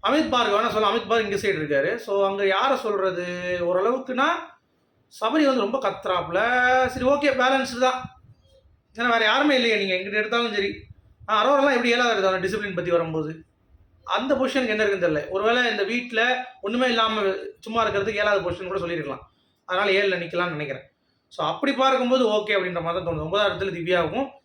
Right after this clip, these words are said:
வேற மாதிரி ஏதாவது பேசியிருப்பாங்க. இந்த ஒன்பதாவது ஸ்பாட்டுக்கு வந்து வேற மாதிரி அரகண்டா இருக்கு, தடால் கூட தான் வீட்டுல வந்து அடிச்சிட்டு இருக்கா, சண்டை போட்டுட்டு இருக்கா அப்படின்ற மாதிரி ஒன்பதாவது இடம் இருக்கும். கானா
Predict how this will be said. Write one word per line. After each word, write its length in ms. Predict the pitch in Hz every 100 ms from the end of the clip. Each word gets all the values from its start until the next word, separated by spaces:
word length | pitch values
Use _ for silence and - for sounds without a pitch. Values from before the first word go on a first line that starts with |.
| _
வேற 240 | - 247 226
மாதிரி 200 | 220 220
ஏதாவது 180 | 208 170
பேசியிருப்பாங்க. 460 | 180 180 156 147 131 - - -
இந்த 120 | - 180
ஒன்பதாவது 320 | 180 220 214 220
ஸ்பாட்டுக்கு 440 | - - 220 233 208
வந்து 140 | 226
வேற 100 | 202 196
மாதிரி 160 | 196
அரகண்டா 400 | 170 196 196 196 185
இருக்கு, 260 | 170 160 156 - - _ _ _ -
தடால் 240 | 175 214
கூட 120 | 185
தான் 160 | 202 190
வீட்டுல 220 | 196 175
வந்து 140 | 175
அடிச்சிட்டு 260 | 165 160 151
இருக்கா, 160 | 151 151
சண்டை 240 | 175 190
போட்டுட்டு 260 | 180 160 156
இருக்கா 140 | 160
அப்படின்ற 220 | 156 165
மாதிரி 200 | 160 175
ஒன்பதாவது 240 | 165 175 165
இடம் 120 | 151
இருக்கும். 240 | 143 135 - _ - -
கானா 240 | - 214